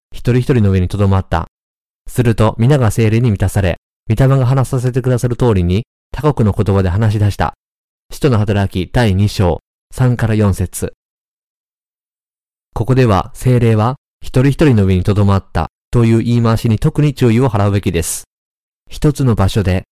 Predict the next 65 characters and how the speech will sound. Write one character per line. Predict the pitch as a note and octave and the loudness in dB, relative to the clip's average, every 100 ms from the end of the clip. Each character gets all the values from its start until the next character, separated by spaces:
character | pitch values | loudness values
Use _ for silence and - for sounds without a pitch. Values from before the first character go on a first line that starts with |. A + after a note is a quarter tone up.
| _ _ | _ _
聖 | - B2+ | -4 -2
霊 | B2 B2 | 0 0
が | A#2+ | -2
来 | - | -2
ら | G#2+ G2+ | -2 0
れ | G#2 | 0
る | G#2+ | 0
の | G2 | 0
を | F2+ | 0
待 | F2+ | -2
っ | - | -2
て | G2+ | -4
い | F#2+ | -2
た | F#2 F2 - | -2 -4 -2
弟 | A#2 | -2
子 | - | 0
た | G#2 | -2
ち | A2 | -2
は、 | F#2 D#2+ - _ _ | -2 -4 -8 _ _
水 | G#2+ B2 C3+ | 0 0 0
と | C#3 | 0
御 | C3 | 0
霊 | B2+ B2+ B2 | 2 2 2
に | A#2+ | 0
よ | |
っ | A#2 | 0
て | A#2 A2+ - | -2 -2 -2
新 | B2+ B2+ B2+ | -2 0 -2
し | |
く | - | -2
生 | A2 | 0
ま | G2+ | 0
れ | G2 | 0
る | G2+ | -2
福 | F#2 - C3 | -4 -2 0
音 | G#2+ F#2 | 2 0
を | E2+ | -4
す | - C3+ | -4 0
で | A#2 | 0
に | G2+ | 0
信 | - B2+ | -2 -4
じ | G2+ | -2
て | G2+ | 0
い | F#2 | 0
ま | F2 | 0
し | - | -2
た。 | F2+ - _ _ _ _ _ - | -4 -6 _ _ _ _ _ -6
今 | F3 D3 | 0 0
日 | F2+ | 0
多 | - D#3+ | 0 -2
く | - | 0
の | A2+ | 0
キ | - | 0
リ | A2+ | -2
ス | G2+ | 0
ト | G#2+ | 0
教 | A2+ G2 | 0 0
徒 | E2+ | 0
は、 | E2+ - _ _ - | 0 -4 _ _ -8
聖 | - C#3+ | -2 2
霊 | D3 | 2
の | C#3+ | 2
到 | C3 C3+ | 2 2
来 | B2+ A#2 | 2 2
は | G#2+ | 2